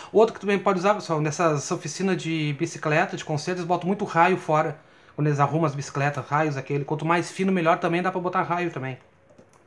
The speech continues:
Então é isso aí, pessoal, espero que tenham gostado do vídeo, né? Como eu falei, desculpa ter demorado botar o vídeo,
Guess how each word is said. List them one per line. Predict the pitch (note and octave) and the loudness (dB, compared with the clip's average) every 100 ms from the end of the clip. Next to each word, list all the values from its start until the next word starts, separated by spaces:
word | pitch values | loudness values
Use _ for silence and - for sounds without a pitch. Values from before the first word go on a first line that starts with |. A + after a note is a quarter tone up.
| _ - - - - | _ -20 -20 -20 -8
Então | G#3 | -4
é | |
isso | A#3+ | -2
aí, | C4 | -2
pessoal, | A3 D#3 | 0 -2
espero | - G3 | 0 -4
que | |
tenham | G#3+ G3+ | -2 -2
gostado | F#3+ - E3+ G3+ F#3 | -2 2 0 2 -2
do | |
vídeo, | D3+ G#3 A3 | 0 -2 -2
né? | F3 E3+ - | -4 -4 -6
Como | D#3+ | -6
eu | D3+ | -2
falei, | E3 | -2
desculpa | E3+ D3+ - F#3 | -2 -6 -6 -4
ter | F3+ | -2
demorado | E3+ E3 D#3 D#3+ E3 C3+ A#2+ | 0 2 4 4 2 -2 -6
botar | C#3+ D#3 | -8 -6
o | |
vídeo, | C3 D#3+ A3 | -4 -4 -4